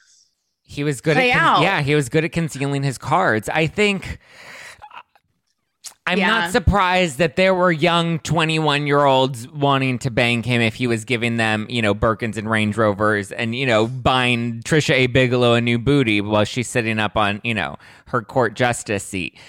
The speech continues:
Speaker 1: I'm not surprised because, like I said, a lot of these things are very common in Los Angeles.
Speaker 2: Right.
Speaker 1: It's very common in this world.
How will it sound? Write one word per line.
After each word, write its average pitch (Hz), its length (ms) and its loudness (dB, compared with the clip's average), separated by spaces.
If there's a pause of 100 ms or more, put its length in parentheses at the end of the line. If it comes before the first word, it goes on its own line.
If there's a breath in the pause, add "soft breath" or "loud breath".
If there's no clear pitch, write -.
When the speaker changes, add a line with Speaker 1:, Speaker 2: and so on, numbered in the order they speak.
(600 loud breath)
Speaker 1:
I'm 170 200 -2
not 196 260 -4
surprised 139 1120 -2
because, 143 440 -4
like 123 320 -4
I 147 100 0
said, 127 340 -2
a 139 40 0
lot 143 300 0
of 143 140 -2
these 147 200 0
things 143 240 -4
are 135 60 2
very 127 440 0
common 127 600 -2
in 170 220 -2
Los 160 260 0
Angeles. 165 720 0 (320 loud breath)
Speaker 2:
Right. - 400 -14 (240)
Speaker 1:
It's 143 220 -6
very 165 360 0
common 143 480 0
in 139 280 -4
this 123 240 -2
world. 170 800 2